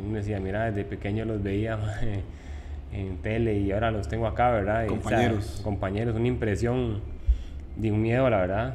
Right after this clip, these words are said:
Speaker 1: O sea, y, y en un momento estaba muy joven. También una persona que, que la verdad que, que admiro y aprecio mucho, que es Nicola Legrottaglie, que era campeón del mundo con Italia, es, es Juventus, es Milan. La verdad que,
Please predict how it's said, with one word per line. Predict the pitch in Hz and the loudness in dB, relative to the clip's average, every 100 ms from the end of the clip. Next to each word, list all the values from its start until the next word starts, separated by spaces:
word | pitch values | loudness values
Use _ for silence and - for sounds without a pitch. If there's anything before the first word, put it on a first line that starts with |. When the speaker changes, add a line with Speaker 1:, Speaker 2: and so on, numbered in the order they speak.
| 107 | -4
Speaker 1:
O | |
sea, | 107 98 | -2 -2
y, | 98 - 98 101 | -2 -6 -8 -4
y | |
en | 95 | -2
un | |
momento | 98 98 101 | -2 -2 -4
estaba | 101 110 | -2 -2
muy | 113 104 | 0 0
joven. | 107 131 131 120 - - - - - - | 0 2 0 -4 -8 -14 -14 -14 -10 -4
También | 98 104 | 0 2
una | 117 117 117 120 | 2 2 2 0
persona | 117 110 117 113 | -2 0 0 0
que, | - 92 - | -2 -6 -4
que | 98 | -6
la | 92 | -2
verdad | 92 98 101 | -2 -2 -2
que, | 117 104 92 | -2 -2 -2
que | |
admiro | 98 104 123 120 | -2 0 2 0
y | |
aprecio | 101 107 113 | 0 -2 -2
mucho, | 120 113 113 | -2 -2 -2
que | 107 | -2
es | |
Nicola | 110 - 117 | -2 -2 -2
Legrottaglie, | 113 101 95 110 117 110 | 0 -2 -2 -2 -2 -2
que | 101 | -2
era | 110 107 98 - | -2 -2 -4 -6
campeón | 98 92 107 113 107 104 104 - | -6 -4 -2 -2 -2 -4 -6 -6
del | 104 101 | -4 -2
mundo | 110 113 | -2 -2
con | 107 98 | -2 -2
Italia, | 90 117 127 117 101 95 | 0 0 2 0 0 -2
es, | 92 - | -4 -6
es | 107 92 | -6 -2
Juventus, | 98 104 120 - 113 | 0 0 0 -2 -4
es | 98 92 | -2 0
Milan. | 113 120 120 120 - - - - | 0 0 -2 -4 -4 -6 -6 -6
La | 101 | -4
verdad | 98 98 - | -2 -2 -2
que, | 110 104 | 0 0